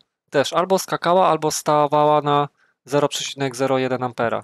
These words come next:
Także coś nie tak, definitywnie. No i teraz już wiem, że to jest po prostu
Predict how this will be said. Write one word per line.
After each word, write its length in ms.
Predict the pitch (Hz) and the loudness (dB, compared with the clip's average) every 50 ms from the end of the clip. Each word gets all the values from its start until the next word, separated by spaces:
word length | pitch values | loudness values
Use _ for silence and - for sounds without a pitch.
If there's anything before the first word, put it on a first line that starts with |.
| - _ _ | -12 _ _
Także 320 | - 131 113 117 120 131 | -10 -10 -8 -6 -6 -6
coś 240 | - - 196 190 - | -4 -2 -2 -2 -2
nie 120 | 180 160 - | -4 -4 -2
tak, 320 | - 127 131 156 - - - | 0 0 0 -2 -4 -10 -10
definitywnie. 760 | 131 135 - - 139 139 135 - - 123 110 113 120 123 156 - _ _ _ _ _ _ _ _ _ _ _ _ _ _ _ _ _ | -10 -10 -8 -10 -12 -14 -10 -8 -8 -8 -6 -4 -4 -4 -4 -6 _ _ _ _ _ _ _ _ _ _ _ _ _ _ _ _ _
No 260 | 175 180 196 214 214 | -12 -8 -6 -6 -6
i 160 | 196 190 180 | -6 -6 -8
teraz 300 | - - 170 165 165 151 | -6 -6 -4 -4 -4 -4
już 160 | 147 147 139 131 | -6 -10 -10 -6
wiem, 240 | 135 147 147 143 | -4 -4 -4 -4
że 100 | 135 139 | -6 -8
to 160 | - - 135 131 | -10 -8 -6 -6
jest 220 | 131 127 120 - | -6 -6 -8 -10
po 100 | - 117 | -14 -16
prostu 560 | - - 127 - - - - 123 120 120 117 | -12 -12 -12 -12 -12 -12 -12 -10 -10 -10 -12